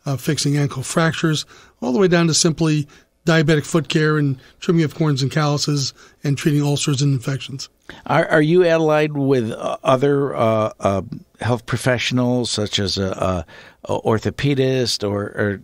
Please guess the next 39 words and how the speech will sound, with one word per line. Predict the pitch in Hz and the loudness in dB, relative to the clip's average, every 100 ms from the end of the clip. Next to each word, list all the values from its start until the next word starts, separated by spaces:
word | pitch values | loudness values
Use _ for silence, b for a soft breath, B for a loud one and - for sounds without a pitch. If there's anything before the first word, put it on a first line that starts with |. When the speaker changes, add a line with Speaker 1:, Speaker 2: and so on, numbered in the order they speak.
| - | -12
Speaker 2:
or, | - | -6
or | - 104 101 | -2 -2 0
is | 92 | -2
it | 92 - | -4 -4
something | - 113 107 98 | -2 -2 -2 -4
that's | 98 - | -4 -6
totally | - 104 92 87 | -2 -4 -2 -4
separate? | - 87 - 82 - - _ | -4 -6 -6 -10 -12 -20 _
Speaker 1:
Well, | 233 240 | 0 2
it | - | 2
could, | 190 170 | 0 0
it's, | 175 - - | 0 -2 -2
it's | 175 156 | 0 0
a | 170 | 0
little | 180 | 2
bit | 196 | 2
of | 165 | 2
both. | 147 175 117 143 | 4 2 0 -2
I | 139 | 0
mean, | 143 | 0
some | 131 190 | 0 0
of | 165 | 0
the | 139 | 2
diabetic | 160 156 156 151 | 0 2 0 0
care | 165 151 143 B B B - | 0 0 -2 B B B -2
is | 143 135 156 | -2 -2 -2
usually | 170 175 165 151 | -2 2 2 2
in | 139 | 0
con-, | - 139 | 0 -2
concert | 117 175 160 - 160 | 0 0 2 2 2
with | 151 - | 0 0
your | 143 135 B B - | -2 -2 B B 0
primary | 180 156 131 | 2 4 2
care | 170 160 | 2 2
docs, | 156 156 151 - - B B B | 2 0 0 -4 -6 B B B
uh, | 147 139 131 117 | -2 -2 -2 -4
sometimes | - 160 165 143 | -2 2 2 2
an | 147 | 2
endocrinologist. | 147 127 143 151 151 143 151 - | 0 0 2 2 2 0 -2 -4